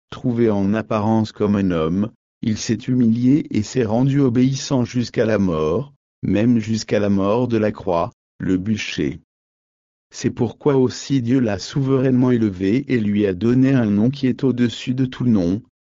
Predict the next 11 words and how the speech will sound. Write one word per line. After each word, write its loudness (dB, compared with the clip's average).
afin -2
qu'au 0
nom 4
de -2
Jésus -2
tout -2
genou 2
fléchisse, -4
dans -2
les 0
cieux, -4